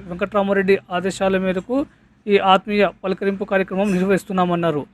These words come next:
సంక్షేమ పథకాల ప్రధాన ముఖ్యమంత్రి వైఎస్ జగన్మోహన్ రెడ్డిని మళ్ళీ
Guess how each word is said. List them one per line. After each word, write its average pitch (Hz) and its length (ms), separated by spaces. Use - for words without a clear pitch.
సంక్షేమ 202 300
పథకాల 220 340
ప్రధాన 202 400
ముఖ్యమంత్రి 196 800
వైఎస్ 190 260
జగన్మోహన్ 190 480
రెడ్డిని 190 280
మళ్ళీ 208 240